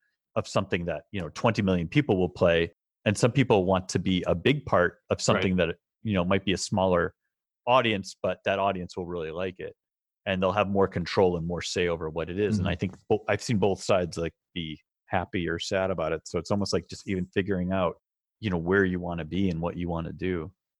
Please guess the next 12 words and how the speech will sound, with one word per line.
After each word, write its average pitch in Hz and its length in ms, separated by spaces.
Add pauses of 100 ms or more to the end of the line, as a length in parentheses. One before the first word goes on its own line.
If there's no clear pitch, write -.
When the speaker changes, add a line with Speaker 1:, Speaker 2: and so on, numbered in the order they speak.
(260)
Speaker 2:
Yeah, 165 200
yeah, 117 200
exactly. 107 440
What, 113 200
what's 139 180
important 123 340
to 113 60
you? 110 280
Like, 90 340
i-, 104 60
is 104 280
it, 98 240